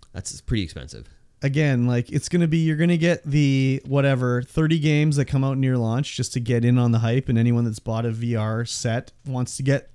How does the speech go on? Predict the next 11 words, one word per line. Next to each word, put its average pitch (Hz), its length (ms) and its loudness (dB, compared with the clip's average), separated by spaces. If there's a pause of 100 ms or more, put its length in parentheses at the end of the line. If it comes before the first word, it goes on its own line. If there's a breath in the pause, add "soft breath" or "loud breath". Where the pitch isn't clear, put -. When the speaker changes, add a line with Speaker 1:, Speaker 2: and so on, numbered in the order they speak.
(120)
Speaker 2:
something 139 340 2
to 135 60 2
play 131 240 2
with, 135 160 2
so 139 120 -2
they 123 120 2
buy 120 200 2
every 123 220 0
shitty 131 300 -4
game. 123 360 -2 (120)
Speaker 1:
Yeah. 98 220 -2